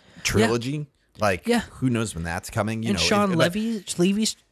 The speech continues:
Speaker 1: movie and, like, <laughs>
Speaker 2: It's, yeah. I mean, is it just feeding the beast? Like, they have, they always wanna know, like,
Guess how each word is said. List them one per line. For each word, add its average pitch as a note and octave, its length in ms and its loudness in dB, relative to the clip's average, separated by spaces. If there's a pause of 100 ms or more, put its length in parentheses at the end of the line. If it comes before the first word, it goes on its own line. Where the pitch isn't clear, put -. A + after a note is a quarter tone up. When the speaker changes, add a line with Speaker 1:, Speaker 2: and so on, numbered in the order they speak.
(200)
Speaker 1:
movie A3 500 2
and, D3 180 -4
like, C3 280 -8
<laughs> - 920 -4
Speaker 2:
It's, - 340 0
yeah. G2+ 400 2
I C3 80 2
mean, C#3+ 360 0 (480)
is C#3+ 200 6
it E3 100 2
just D#3 340 -2
feeding C#3+ 520 -2
the A#2 60 0
beast? F#2+ 520 -2
Like, F#2+ 320 -2
they - 200 -4
have, D#2+ 340 -4
they G2 160 -4
always G2 380 -2
wanna F#2+ 220 -6
know, F2 180 -6
like, F#2 420 -8